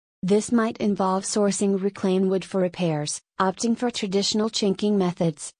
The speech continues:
and selecting finishes that enhance the natural beauty of the logs. Modern comforts. While preserving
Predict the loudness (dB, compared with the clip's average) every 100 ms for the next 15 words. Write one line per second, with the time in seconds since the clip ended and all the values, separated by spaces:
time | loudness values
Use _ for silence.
0 | -2 0 0 0 0 0 0 0 0 2
1 | 2 2 0 0 -2 0 0 2 0 -2
2 | -2 0 2 0 0 -2 2 2 2 0
3 | -2 -2 2 2 0 -4 -8 -14 _ _
4 | _ _ _ _ 2 2 2 0 0 0
5 | 0 -6 -8 -10 -10 _ _ _ _ _
6 | _ 2 2 0 -2 -2 -2 0 0